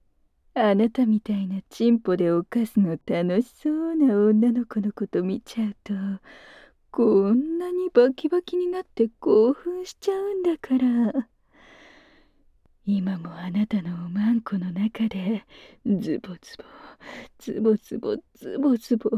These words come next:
チンポこすりつけて、パコリつけることで、頭をいっぱいにして、ガチガチのビンビンチンポになっちゃったんだから。ね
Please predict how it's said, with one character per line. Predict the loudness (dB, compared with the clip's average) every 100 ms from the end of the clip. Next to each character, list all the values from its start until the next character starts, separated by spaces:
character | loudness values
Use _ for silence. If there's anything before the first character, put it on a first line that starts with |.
| -2 -4 -12 _ -20 -18 -16 -18 -20 -18
チ | -10
ン | -10 -10
ポ | -20 -20
こ | -20
す | -20 -14 -12
り | -12
つ | -18
け | -20 -18
て、 | -12 -12 -12 -16 -20 -20 -20 -4
パ | -2 2
コ | 4
リ | 4 2
つ | -2
け | -2 0
る | -2
こ | -10 -12
と | -8
で、 | -4 0 0 -2 -12 -20 -16
頭 | -12 -10 -6 -4 -4 -6
を |
い | -12 -20
っ | _ _ -8
ぱ | -4
い | -2 0
に | 0 -2
し | -8
て、 | -14 -10 -10 -12 -20 -18 -18 -14 -4
ガ | -2 -2
チ | -6 -8 -6
ガ | -4 -4
チ | 0
の | 2 2
ビ | 0 0 4
ン | 4 2
ビ | -6 -8
ン | -10 _
チ | -8 -8
ン | -6
ポ | 2
に | 4 6
な | 4 0
っ |
ち | -2 -6
ゃ |
っ | -4
た | 0
ん | 0 0
だ | -8
か | -14 -6
ら。 | -2 -2 -2 -4 -6 -10 _ _ _ _ _ _ -20 -20 -20 -20 -20 _ _ _ _ _ _ _ _ _ -2
ね | 0 0 -2 -4 -8